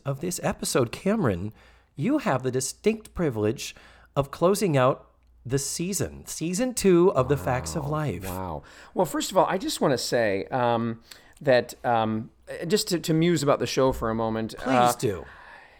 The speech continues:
Speaker 2: you know, awkward racial humor, uh, uh,
Speaker 1: <laughs>
Speaker 2: bad performances, clunky writing. Why wasn't this show picked up? I mean, it was just,
Speaker 1: <laughs>
Speaker 2: what's, what prevented it?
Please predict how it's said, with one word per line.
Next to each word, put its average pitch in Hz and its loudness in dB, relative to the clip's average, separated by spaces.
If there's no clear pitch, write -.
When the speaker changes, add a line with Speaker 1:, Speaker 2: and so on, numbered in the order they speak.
Speaker 2:
you 185 4
know, 170 8
awkward 226 8
racial 151 4
humor, 101 -4
uh, - -6
uh, 139 4
Speaker 1:
<laughs> - -8
Speaker 2:
bad 220 2
performances, 165 2
clunky 226 0
writing. 147 0
Why 170 0
wasn't 277 6
this 240 2
show 233 2
picked 240 -2
up? 359 0
I 208 10
mean, 240 12
it 254 8
was 240 10
just, 262 10
Speaker 1:
<laughs> 202 0
Speaker 2:
what's, - 6
what 285 8
prevented 247 8
it? 143 4